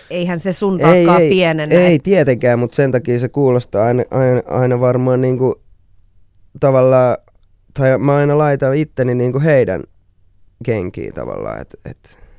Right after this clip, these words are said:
Speaker 2: jos on joku äijä, joka on huostaan otettu ja sillä meni hyvin ja siitä tuli suosittu räppäri tai artisti tai mitä tahansa, ja mä oon itse tilanteessa, missä mä oon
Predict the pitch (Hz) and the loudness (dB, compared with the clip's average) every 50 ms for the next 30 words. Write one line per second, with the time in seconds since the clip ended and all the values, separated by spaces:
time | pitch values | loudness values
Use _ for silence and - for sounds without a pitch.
0 | _ - - - 120 120 - - 127 120 113 113 127 120 120 123 117 117 110 110 | _ -18 -12 -6 -6 -6 -4 -2 -2 -2 0 0 0 0 0 0 0 0 0 -2
1 | - _ - - - 107 113 120 110 - 113 110 110 113 127 123 117 113 113 - | -6 _ -20 -18 -12 -10 -8 -8 -6 -4 -2 -2 -2 -2 -2 -2 -2 -2 -6 -8
2 | - 107 107 110 107 104 107 - _ - 104 107 107 107 113 107 - - 110 107 | -8 -6 -6 -6 -6 -6 -8 -10 _ -8 -8 -6 -6 -6 -8 -8 -8 -8 -6 -4
3 | 110 117 107 110 110 120 120 117 110 110 104 101 101 104 107 107 - - - - | -4 -4 -2 -2 -2 -2 -2 -2 -2 -2 -2 -2 -2 -4 -4 -6 -8 -12 -14 -10
4 | 101 104 - - 107 107 107 104 - _ _ _ - _ _ _ - - _ _ | -12 -10 -10 -8 -8 -6 -6 -8 -10 _ _ _ -20 _ _ _ -20 -20 _ _
5 | _ _ _ _ _ - - 120 113 104 - _ - 113 - 120 117 117 _ - | _ _ _ _ _ -6 -4 -4 -4 -4 -6 _ -10 -6 -4 -4 -6 -6 _ -10
6 | - 104 113 107 104 - 107 107 107 104 104 110 113 110 - - - 101 - - | -10 -8 -8 -8 -8 -8 -8 -6 -4 -4 -2 -2 -2 -2 -4 -6 -10 -12 -12 -14
7 | - - - 113 110 113 110 110 110 113 - 107 107 107 110 92 - - 101 107 | -14 -12 -12 -12 -10 -10 -10 -10 -10 -10 -8 -8 -8 -8 -8 -10 -10 -10 -10 -8
8 | 110 107 104 104 110 117 107 - - 110 104 - _ _ _ _ _ - - 123 | -6 -4 -2 -2 -2 -2 -4 -4 -8 -8 -8 -8 _ _ _ _ _ -12 -6 -4
9 | 117 113 107 101 98 - 101 98 101 - - - 104 98 95 98 - - 101 104 | -2 -2 -2 -2 -4 -6 -6 -8 -8 -10 -10 -10 -8 -8 -8 -10 -8 -8 -6 -6
10 | 104 104 | -6 -8